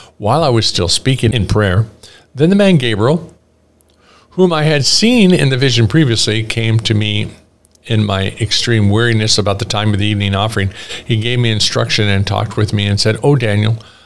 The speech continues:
I have now come forth to give you insight and understanding. At the beginning of your supplication, the command was issued, and I have come to tell you,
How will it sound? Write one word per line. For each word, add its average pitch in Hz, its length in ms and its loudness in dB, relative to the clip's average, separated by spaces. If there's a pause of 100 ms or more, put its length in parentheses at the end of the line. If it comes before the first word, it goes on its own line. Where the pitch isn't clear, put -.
(120)
I 101 120 -4
have 104 180 0
now 117 260 0
come 92 320 -2
forth 107 360 0
to 107 100 -2
give 107 180 -2
you 117 140 2
insight 143 340 0
and 123 80 0
understanding. 117 600 2 (340)
At 113 80 0
the 127 80 0
beginning 135 420 0
of 113 180 0
your 110 100 2
supplication, 107 880 0 (520)
the 123 80 -2
command 135 400 2
was 123 140 4
issued, 101 380 0
and 107 180 -2
I 113 120 -2
have 123 160 -2
come 104 260 -2
to 101 100 -2
tell 139 360 0
you, 92 380 2